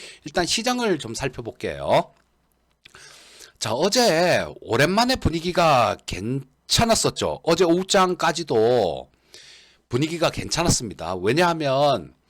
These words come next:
여기 보시게 되면 코스피 시장 쪽에서 외국인들이 이거, 어, 몇 년 만에 매수를 했습니까? 보면 자, 어제 한 오천육백억 정도 매수를 했죠. 계속 팔다가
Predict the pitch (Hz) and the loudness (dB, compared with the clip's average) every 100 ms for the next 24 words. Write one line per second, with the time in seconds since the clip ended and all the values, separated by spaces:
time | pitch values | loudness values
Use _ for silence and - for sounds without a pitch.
0 | - - _ 131 170 180 160 - 156 147 | -20 -20 _ -4 -2 0 -2 -2 -2 -2
1 | 135 113 - 214 - - 254 233 202 180 | -4 -8 -10 -10 -10 -4 -2 0 -2 -4
2 | 156 143 139 131 113 120 127 87 - _ | -4 -4 -4 0 0 2 2 0 -6 _
3 | _ _ - 123 170 185 175 147 107 104 | _ _ -2 0 0 -2 -2 -4 -4 0
4 | 160 135 - - 90 87 87 80 95 214 | 0 0 -4 -16 -14 -12 -12 -8 -2 0
5 | 247 262 240 170 107 - 98 87 - 87 | 0 0 0 0 -2 -6 -10 -10 -10 -14
6 | 76 - - 80 78 101 160 - - - | -16 -16 -14 -12 -8 -6 -8 -14 -20 -20
7 | - _ - 101 - 180 202 156 147 120 | -20 _ -12 -8 -2 2 2 2 0 -6
8 | 143 - 196 - 220 208 190 170 151 139 | -4 -4 -4 -2 -4 -4 -6 -8 -4 0
9 | 123 95 82 92 - 113 90 95 - 78 | 2 0 -4 -8 -6 -8 -8 -12 -12 -8
10 | 78 165 - _ _ _ _ _ _ - | 0 0 -2 _ _ _ _ _ _ -20
11 | _ - - - - 113 147 190 220 233 | _ -20 -20 -20 -8 -2 0 2 2 0
12 | - - 202 190 208 180 135 143 127 87 | -2 -4 -2 0 0 2 4 4 4 0